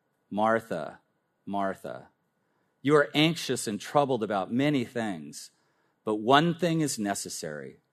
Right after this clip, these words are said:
Mary has chosen the good portion, which will not be taken away from her."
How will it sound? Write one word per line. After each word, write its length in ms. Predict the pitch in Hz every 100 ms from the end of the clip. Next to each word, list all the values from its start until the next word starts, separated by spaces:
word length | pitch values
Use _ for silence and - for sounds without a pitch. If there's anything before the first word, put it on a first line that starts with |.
| _ _ _ _ -
Mary 560 | 107 120 131 104 82 -
has 200 | 98 90
chosen 440 | - 107 104 107
the 60 | 104
good 260 | 90 101 -
portion, 640 | 98 85 - 65 60 - _ _ _ _
which 220 | 104 104
will 140 | 104 92
not 420 | 95 101 107 -
be 100 | 107
taken 580 | - 95 90 95 90 85 _
away 320 | 85 85 80
from 260 | 76 71 67
her." 280 | - -